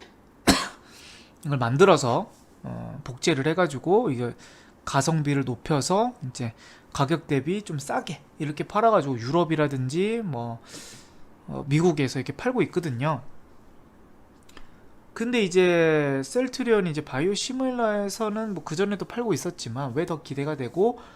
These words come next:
더 매출이 늘어날 수 있는 가능성이 높아지느냐? 일단 신약을 개발합니다. 셀트리온이 이제 복제만 하는 게 아니고 그 복제에서 더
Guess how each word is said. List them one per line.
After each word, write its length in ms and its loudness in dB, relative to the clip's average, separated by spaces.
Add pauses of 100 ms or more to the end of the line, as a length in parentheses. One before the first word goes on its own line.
(320)
더 360 -4
매출이 360 -4
늘어날 280 -2
수 120 -8
있는 100 -6
가능성이 320 -6
높아지느냐? 720 -6 (400)
일단 160 -4
신약을 420 2
개발합니다. 560 0
셀트리온이 540 0
이제 200 -2
복제만 520 2
하는 200 0
게 80 -2
아니고 440 -4 (320)
그 140 -2
복제에서 840 4 (440)
더 380 8